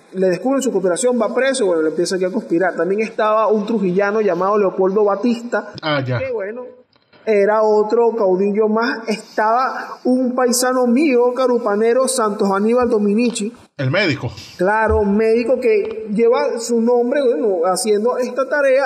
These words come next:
Speaker 1: ahí veo que lleva su nombre el, el, el hospital de Carúpano. Lo que pasa es que no estaba bien claro quién era Santo Aníbal Dominici. Fíjate
Speaker 2: Ah, coño.
Speaker 1: que estuvo involucrado en este asunto. Bueno, posteriormente tuvo su, sus participaciones, eh, como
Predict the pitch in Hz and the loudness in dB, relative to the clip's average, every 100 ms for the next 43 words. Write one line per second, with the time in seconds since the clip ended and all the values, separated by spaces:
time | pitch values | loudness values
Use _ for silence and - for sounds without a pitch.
0 | 277 208 202 226 240 254 240 226 - - | 0 0 2 2 2 2 0 -2 -4 -12
1 | - - - 196 208 220 262 247 240 233 | -20 -20 -4 0 2 0 0 0 2 2
2 | 233 254 240 233 202 185 196 190 180 160 | 2 2 2 2 2 0 -2 0 0 0
3 | 139 110 - _ _ _ - - 202 208 | -2 -6 -12 _ _ _ -20 -4 -2 -2
4 | - 208 240 262 262 240 190 240 190 160 | -2 -6 -2 -2 0 0 2 0 0 -2
5 | 147 147 151 180 240 233 220 220 226 240 | 2 0 0 -2 0 0 -2 0 0 0
6 | 254 254 254 262 277 320 233 226 240 302 | 0 -2 0 -2 0 -2 -2 0 0 -2
7 | 311 294 277 226 233 254 269 277 269 262 | -2 -4 -2 0 0 0 0 0 0 -2
8 | 285 302 226 285 - 262 160 120 107 - | -2 -4 -4 -4 -4 -2 -2 -4 -8 -2
9 | 226 240 254 240 214 240 202 214 - - | -2 0 -2 0 0 -2 -2 -2 -4 -14
10 | - _ _ - 202 208 196 233 294 262 | -20 _ _ -4 0 0 0 -2 0 2
11 | 269 190 190 185 - 185 214 226 233 220 | 2 0 -2 -6 -2 0 0 2 0 0
12 | 226 214 - - _ _ 220 214 226 220 | 0 -2 -4 -18 _ _ 0 2 2 2
13 | 240 175 - 180 165 180 175 175 - 180 | 0 0 -2 -4 -2 -4 -4 -8 -6 -8
14 | 165 - 190 220 220 185 175 147 143 160 | -8 -6 -4 -4 -4 -4 -6 -6 -6 -6
15 | 151 | -4